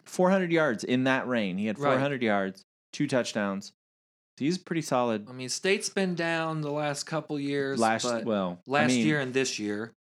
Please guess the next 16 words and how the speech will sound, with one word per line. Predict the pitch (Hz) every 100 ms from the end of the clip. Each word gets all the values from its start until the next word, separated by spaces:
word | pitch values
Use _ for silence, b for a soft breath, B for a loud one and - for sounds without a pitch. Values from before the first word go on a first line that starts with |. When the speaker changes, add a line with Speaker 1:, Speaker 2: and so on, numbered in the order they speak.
| _ _ _ _ -
Speaker 2:
I |
mean, | 123 123
Speaker 1:
Yeah. | 127
Speaker 2:
they |
were | 147
in | 123 113
the | 101 104 101 _ _ _ _
tournament | - 160 165 104 90
the | -
year | 95 101
before, | 95 92 147 101
Speaker 1:
Mm-hmm, | 104
Speaker 2:
right? | 101 113 - -
Speaker 1:
mm-hmm. |
Speaker 2:
So, | 101 101 98 98 _ _ _ _ _
uh, | _